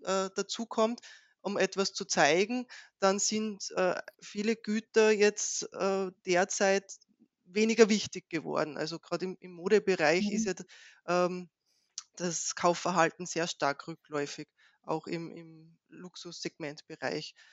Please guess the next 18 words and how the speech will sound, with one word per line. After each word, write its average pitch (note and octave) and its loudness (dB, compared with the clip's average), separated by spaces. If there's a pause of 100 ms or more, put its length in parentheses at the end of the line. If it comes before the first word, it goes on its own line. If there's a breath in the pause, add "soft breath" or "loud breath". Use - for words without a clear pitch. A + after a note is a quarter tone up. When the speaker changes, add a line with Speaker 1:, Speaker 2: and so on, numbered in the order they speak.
(280 soft breath)
Speaker 1:
äh, D#3 -20
Schmuck - -8
und E3 -12
so D#3 -4
weiter. - -4 (380 loud breath)
Also E3+ 0
ich F3 -2
glaube, E3 2
da E3+ 2
ko-, - -14
kommt F#3+ -6
schon G3 0
eher G3 2
zu G3 0
einer F#3 0
Reduktion, F3 -4 (460 loud breath)
äh, F3+ 0
und F#3+ 0